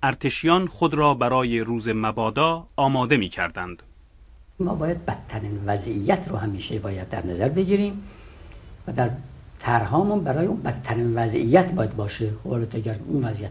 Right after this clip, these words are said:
Speaker 2: نبودی خود بهتر بود، چه بهتر. این بود که ما بدترین وضعیت رو در نظر من گرفتم اونجا که منظور این بوده که اگر نخست وزیر به دلیلی خودش استعفا بکنن یا مجبور به استعفا بکنن اینها،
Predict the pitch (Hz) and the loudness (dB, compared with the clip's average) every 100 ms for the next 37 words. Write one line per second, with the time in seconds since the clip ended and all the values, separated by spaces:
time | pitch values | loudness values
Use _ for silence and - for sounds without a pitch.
0 | 113 98 98 110 107 101 - - 95 110 | -6 -8 -8 -10 -8 -8 -8 -8 -8 -8
1 | - - 113 - - - - - - - | -10 -2 -2 -2 -10 -18 -20 -20 -20 -20
2 | - - - 151 175 175 160 151 - 135 | -20 -16 -6 0 0 2 2 2 2 2
3 | 131 127 117 180 185 185 165 165 156 160 | 2 2 2 -2 -2 0 2 4 2 2
4 | 160 160 165 160 160 160 165 147 160 156 | 0 2 2 2 -2 -2 -4 -4 -4 -2
5 | 165 156 123 113 160 143 143 - 127 131 | 0 0 0 -2 -4 -4 -4 -6 -6 -6
6 | 113 - - - - - - - - - | -6 -10 -18 -20 -20 -20 -20 -20 -20 -12
7 | - 110 120 107 113 110 110 120 110 123 | -4 -2 -2 -2 -2 -4 -4 -4 -2 -2
8 | 107 104 110 127 120 113 104 101 - - | -2 -4 -2 -2 0 -2 -4 -8 -14 -18
9 | - 175 175 127 127 113 113 110 110 110 | 4 6 8 4 0 -2 -2 -4 -2 -2
10 | 107 107 107 104 110 107 147 170 143 - | -2 -4 -4 -4 -4 4 8 8 6 0
11 | 113 104 110 101 - 107 107 101 101 165 | -4 -2 -4 -6 -6 -4 -4 -4 2 4
12 | 196 | 4